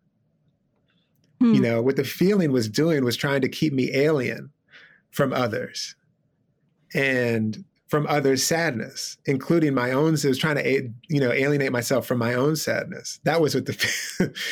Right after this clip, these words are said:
Speaker 2: <laughs> that's what the feeling, I'm glad you asked that question, and I'm glad I couldn't quite answer the, answer it until I stumbled around to this, because I think that's actually the, the, what I think is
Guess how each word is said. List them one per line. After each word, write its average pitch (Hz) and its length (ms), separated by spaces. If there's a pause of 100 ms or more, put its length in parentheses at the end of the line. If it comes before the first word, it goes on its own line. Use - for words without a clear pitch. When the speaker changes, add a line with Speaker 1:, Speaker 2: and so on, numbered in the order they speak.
Speaker 2:
<laughs> - 260
that's 196 180
what - 120
the 131 80
feeling, 151 580 (1300)
I'm 147 160
glad 151 280
you 139 160
asked 135 200
that 120 140
question, 123 400
and 113 80
I'm 113 80
glad 127 220
I 117 160 (640)
couldn't 143 220
quite 123 180
answer 120 280
the, 107 340
answer 131 320
it 117 80
until 117 200
I 110 60
stumbled 117 360
around 110 240
to 107 60
this, 131 280
because 139 300
I 127 60
think 139 200
that's 135 240
actually 127 280
the, 110 300 (1300)
the, 117 520 (1200)
what 147 240
I 139 100
think 175 380
is 127 520